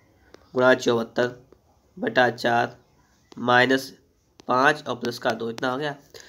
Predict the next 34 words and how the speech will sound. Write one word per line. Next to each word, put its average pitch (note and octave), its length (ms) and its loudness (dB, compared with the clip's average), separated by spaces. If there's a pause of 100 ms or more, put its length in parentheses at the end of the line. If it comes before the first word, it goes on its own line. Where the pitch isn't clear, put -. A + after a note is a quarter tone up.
(220)
दो C#3 120 6
से D3+ 100 6
काटिएगा C3+ 320 6
इसको B2 180 -2
सबसे - 220 -10
पहले, C3 220 -4 (1200)
देखिएगा C3+ 260 6
दो C#3+ 200 6
दूनी C#3 260 4
चार, C3+ 460 4 (180)
दो C3 240 0
तिया C3+ 260 2
छः, C3+ 200 -2
दो C3+ 120 -2
होते C3+ 220 -2
चौदह C3 360 -2 (280)
और B2 140 -4
दो B2 80 -2
से B2+ 120 0
इसको B2+ 160 -4
काट B2 160 0
तेरह, A#2+ 360 -2
तो A#2+ 120 -6
हो A#2+ 60 2
जाएगा B2+ 220 2 (360)
तेरह C3 560 2 (1500)
गुणा C3 280 4
सैंतीस, B2+ 680 -2 (920)
ठीक F3+ 140 -4
है। C3+ 100 -2 (460)
और B2+ 60 6
यहाँ C3+ 140 8
पर C#3+ 100 6
माइनस C3 400 4